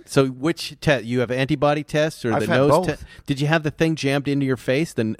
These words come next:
Speaker 2: They get, uh, I didn't get up the nose, but I did. I got this spike with something on the tip that had to go down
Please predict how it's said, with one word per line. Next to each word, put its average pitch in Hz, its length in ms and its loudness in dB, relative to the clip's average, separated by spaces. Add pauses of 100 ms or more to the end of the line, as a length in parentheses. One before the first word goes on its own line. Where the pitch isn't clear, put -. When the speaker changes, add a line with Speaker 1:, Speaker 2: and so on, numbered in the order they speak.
(420)
Speaker 2:
They 143 200 0
get, 147 220 -4
uh, 123 140 -4 (220)
I 120 120 2
didn't 175 220 0
get 202 220 0
up - 200 -4
the 156 80 -4
nose, 127 280 -2
but 120 100 -6
I 117 60 -4
did. 147 240 -8
I 160 80 -2
got 147 200 -4
this 143 160 -4
spike - 560 -4
with 110 140 -6
something 127 380 -4
on 117 140 -2
the 104 80 -8
tip - 400 -10 (260)
that 113 180 -8
had 123 220 -6
to 117 60 -10
go 117 220 -12
down 113 540 -12